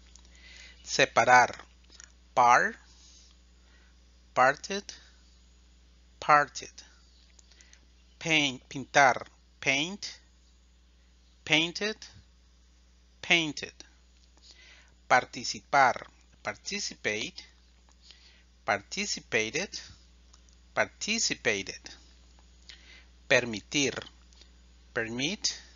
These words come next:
Permitted. Permitted. Plantar. Plant.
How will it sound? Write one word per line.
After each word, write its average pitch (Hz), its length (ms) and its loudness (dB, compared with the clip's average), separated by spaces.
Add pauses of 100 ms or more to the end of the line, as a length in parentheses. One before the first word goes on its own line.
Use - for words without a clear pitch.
(840)
Permitted. 131 720 0 (1160)
Permitted. 127 760 0 (1400)
Plantar. 127 720 8 (260)
Plant. 143 640 -4